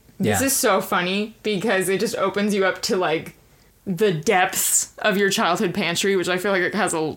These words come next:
Speaker 1: a lot of secrets in
Speaker 2: This
Speaker 1: there.
Speaker 2: is
Speaker 1: Like,
Speaker 2: gonna be
Speaker 1: that
Speaker 2: a
Speaker 1: is a scary place, isn't it?
Speaker 2: This is gonna be a lot more telling.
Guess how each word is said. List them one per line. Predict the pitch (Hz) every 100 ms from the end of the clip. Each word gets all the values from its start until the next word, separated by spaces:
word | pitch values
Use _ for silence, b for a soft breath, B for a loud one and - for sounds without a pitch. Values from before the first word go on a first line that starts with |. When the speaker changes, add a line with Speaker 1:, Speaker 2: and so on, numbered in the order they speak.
| -
Speaker 1:
a | 196
lot | 190 185 170 165
of | 214
secrets | - 202 254 - -
in | - 349
Speaker 2:
This | 330 311
Speaker 1:
there. | 302
Speaker 2:
is | 294
Speaker 1:
Like, | 285
Speaker 2:
gonna | 226
be | 277
Speaker 1:
that | 277
Speaker 2:
a | 370
Speaker 1:
is | 294
a | 277
scary | - - 233 226
place, | 202 220 208 196 208
isn't | 214 269
it? | 311 339 - -
Speaker 2:
This | 160
is |
gonna | 160
be | 143
a |
lot | 131 113
more | 113
telling. | 104 107 98 98